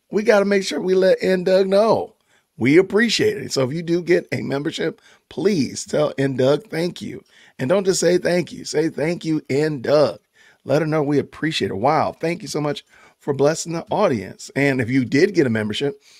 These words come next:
please jump on over to the community page 'cause I have a question I would love for you to be a part of. Thank you so much for that, N Doug. That's dope. Thank you for blessing them folks like that. There we go.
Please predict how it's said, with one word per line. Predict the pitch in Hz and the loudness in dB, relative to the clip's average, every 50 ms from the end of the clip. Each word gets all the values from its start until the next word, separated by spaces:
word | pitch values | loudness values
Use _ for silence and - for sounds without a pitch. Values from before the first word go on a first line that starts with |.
| _ _ _ _ - | _ _ _ _ -12
please | - 156 165 170 143 | -6 -6 -4 -4 -6
jump | 123 131 143 143 151 147 | -4 -2 0 0 0 0
on | 156 151 147 147 | 0 0 0 0
over | 143 135 139 | 0 -2 -2
to | 123 - 127 | -4 -6 -6
the | - 123 | -4 -4
community | 120 123 139 165 175 160 131 113 110 | -4 -2 -2 -2 -2 -2 -2 -4 -2
page | 104 113 110 120 131 147 - - - _ - - - - _ - | -2 -2 -2 -2 -4 -6 -8 -12 -18 _ -20 -20 -20 -20 _ -4
'cause | - 107 110 | -2 0 0
I | 107 | 0
have | 98 117 123 123 117 | 0 0 0 0 0
a | 123 120 | -2 -4
question | - - - - 214 208 - - - 120 123 | -6 -6 -2 -2 -2 -2 -2 -6 -6 -4 -4
I | 104 110 | -2 -2
would | 110 120 | -2 0
love | 113 113 113 - | 0 -2 -2 -4
for | - 127 | -4 -6
you | 110 107 110 | -6 -4 -4
to | 107 - - _ - - - | -6 -6 -8 _ -20 -12 -6
be | 107 110 | -4 -2
a | 123 | -2
part | 120 - 214 220 175 - | -2 -2 -2 -2 -2 -4
of. | - - - _ _ _ _ _ _ _ _ _ - - - _ _ _ _ _ | -6 -16 -20 _ _ _ _ _ _ _ _ _ -20 -20 -20 _ _ _ _ _
Thank | - 196 233 254 214 254 | 2 2 2 2 0 -4
you | 208 | -2
so | - - 147 160 | 0 0 0 0
much | 180 214 - 233 - | 0 -2 -4 -4 -2
for | - 120 | 0 0
that, | 104 - - | 2 2 0
N | 120 127 127 | -2 0 2
Doug. | 143 160 165 | 2 2 2
That's | 202 214 214 - | 0 -2 -2 -2
dope. | - - 403 - - - _ - _ _ _ _ _ _ _ _ _ _ _ _ _ - | -4 -2 -2 -2 -4 -6 _ -20 _ _ _ _ _ _ _ _ _ _ _ _ _ -10
Thank | - - - - | -8 -8 -8 -8
you | 247 190 | -12 -12
for | 220 - | -12 -12
blessing | - - - - - - - 107 | -10 -8 -6 -6 -6 -6 -8 -8
them | 98 - | -10 -8
folks | - - 95 95 - - - | -8 -8 -8 -8 -8 -14 -14
like | - 90 - - | -12 -12 -14 -14
that. | - 185 - - - - | -16 -16 -16 -16 -18 -18
There | - 339 381 | -16 -14 -14
we | - - - | -12 -14 -14
go. | - - - - 392 - | -12 -10 -10 -10 -12 -14